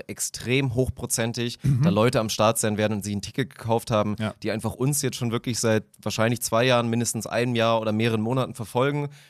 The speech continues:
Speaker 1: und deswegen halt auch diesen Draht so zu uns haben. Das wird natürlich wieder ein bisschen weniger so vor Ort, wenn wir dann irgendwo in Bremen oder in München oder sonst wo sind und dann mehr so
Speaker 2: Oh, hör mir
Speaker 1: organisch
Speaker 2: auf mit
Speaker 1: das
Speaker 2: München,
Speaker 1: eigene
Speaker 2: ey, kann ich gleich auch noch mal
Speaker 1: Oh, da
Speaker 2: erzählen.
Speaker 1: bin ich mal gespannt,
Speaker 2: Ja, ja.
Speaker 1: ja. Aber dann organisch so ein bisschen das eigene Publikum noch kommt, die vielleicht noch nie Twitch geguckt haben oder so.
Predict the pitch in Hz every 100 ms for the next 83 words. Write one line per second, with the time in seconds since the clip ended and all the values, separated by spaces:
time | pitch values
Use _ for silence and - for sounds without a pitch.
0 | _ 104 110 123 113 117 113 113 101 98
1 | 107 - 104 - 131 143 127 123 120 120
2 | - _ _ 85 123 131 - 143 139 131
3 | 123 - 123 110 131 139 135 131 117 117
4 | - 110 113 127 110 110 113 113 113 95
5 | 113 113 113 113 107 110 107 98 113 120
6 | 127 123 113 113 110 113 135 131 127 113
7 | 117 147 147 139 151 165 - - _ 113
8 | 107 110 120 117 - 170 - 151 135 135
9 | 143 147 127 127 123 120 123 123 113 110
10 | 98 107 98 120 160 131 98 101 101 98
11 | 87 - - 104 107 117 107 110 117 139
12 | 135 - 131 131 135 113 - 131 151 131
13 | 147 139 135 139 123 139 143 113 - 107
14 | 113 - 95 107 110 104 - 143 147 151
15 | 156 139 143 127 135 139